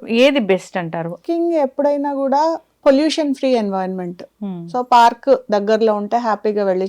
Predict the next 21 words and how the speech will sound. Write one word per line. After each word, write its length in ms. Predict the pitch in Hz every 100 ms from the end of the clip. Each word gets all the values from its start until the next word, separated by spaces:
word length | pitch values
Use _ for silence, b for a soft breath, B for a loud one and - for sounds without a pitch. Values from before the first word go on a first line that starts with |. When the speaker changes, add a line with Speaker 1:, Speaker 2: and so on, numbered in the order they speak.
| 175
Speaker 2:
చేసుకోవచ్చు. 540 | 175 - 156 190 185
Speaker 1:
Hmm. 100 | 170 170 B B 254
Speaker 2:
చుట్టూరు 340 | 220 262 254 254
చెట్లు 280 | 220 208 233
ఉంటాయి, 360 | 220 208 196 220
ఫ్రెష్ 340 | 233 226 -
ఆక్సిజన్ 560 | 208 202 220 214 226 220
మనకి 500 | 196 190 202 185 180
అందుతుంది. 680 | 185 196 196 185 175 170 b b b 233
ఎర్లీ 200 | 233 277
మార్నింగ్ 380 | 277 254 254 247
ఏంటంటే 420 | 233 226 226 277
పొల్యూషన్ 560 | 269 240 247 254 254 240
కూడా 160 | 240
చాలా 320 | 247 226 214
తక్కువగా 480 | 226 208 - 233 214
ఉంటుంది. 440 | 175 175 208 240 - b b -
So 40 | 254
దాంతో 380 | 240 233 247 262
ఏంటంటే 460 | 240 240 240 269
మన, 500 | 277 240 226 220 208